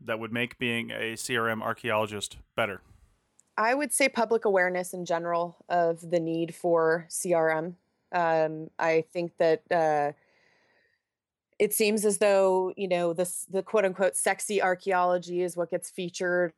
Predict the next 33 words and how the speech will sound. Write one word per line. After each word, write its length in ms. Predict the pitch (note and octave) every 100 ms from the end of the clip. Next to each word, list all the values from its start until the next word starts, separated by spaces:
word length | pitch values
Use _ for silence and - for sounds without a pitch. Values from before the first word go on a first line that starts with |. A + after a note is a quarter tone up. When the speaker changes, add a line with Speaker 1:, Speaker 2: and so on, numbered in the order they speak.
| _
Speaker 2:
on 200 | E3+ E3
television 640 | E3 F3 E3+ E3+ D#3 E3 E3
and 240 | E3 E3
in, 400 | E3 E3 E3 E3 -
you 140 | F3
know, 240 | E3 D#3+ E3
news 320 | F3+ F3+ F#3
articles, 540 | E3+ E3+ E3 E3 D#3+
and 180 | E3 D#3+
that 280 | D#3+ - E3+
people 360 | G3+ F#3 E3+
actually 680 | E3 E3 - F#3 E3+ E3+ E3 _ D#3+ D#3+ -
get 180 | - E3
excited 480 | - F#3+ E3+ F3 E3
about. 380 | E3+ D#3 D#3 - - -
<clears throat> 0 |
But 520 | A#3 G3 F3+ D#3+ D3+
it's 220 | - G#3+ -
the 80 | G#3+
everyday 380 | G#3 G3+ F#3
archaeology 640 | F3 E3+ G3 F3+ F3 E3+ E3+
that 160 | F3
gets, 560 | F#3 E3 - - - -
um, 360 | G3 F3 D#3+ D#3+
ignored, 580 | F3 F#3 F3 E3+ D#3+ E3
and, 540 | F3 E3 E3 E3 E3 G3+
you 120 | F3+
know, 140 | F3
people 280 | - G3+ F#3+
aren't 180 | F#3+ F3+
aware 300 | F3+ F3+ F3
that 220 | F3 -
they're 360 | F3 E3+ E3